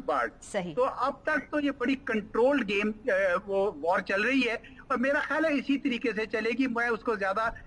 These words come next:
Speaker 1: फैलता हुआ देख नहीं रहा आज।
Speaker 2: सही। और कोई किरदार पाकिस्तान इस जिमन में अदा कर सकता है या नहीं? पाकिस्तान इस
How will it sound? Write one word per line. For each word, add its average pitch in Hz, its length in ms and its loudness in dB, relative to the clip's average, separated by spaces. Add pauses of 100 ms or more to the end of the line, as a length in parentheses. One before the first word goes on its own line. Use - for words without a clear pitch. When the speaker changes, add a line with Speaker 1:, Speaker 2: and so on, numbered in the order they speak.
(220)
Speaker 1:
फैलता 202 260 0
हुआ 233 180 2
देख 180 340 -4
नहीं 202 120 0
रहा 170 140 2
आज। 120 140 -2 (360)
Speaker 2:
सही। 226 200 0
और 294 140 4
कोई 403 180 -2
किरदार 262 560 6
पाकिस्तान 262 680 2
इस 247 140 -4 (520)
जिमन 214 320 -2
में 254 180 0
अदा 220 200 4
कर 240 180 -2
सकता 262 320 0
है 247 260 2
या 233 80 0
नहीं? 233 260 -2
पाकिस्तान 226 640 0
इस - 380 -8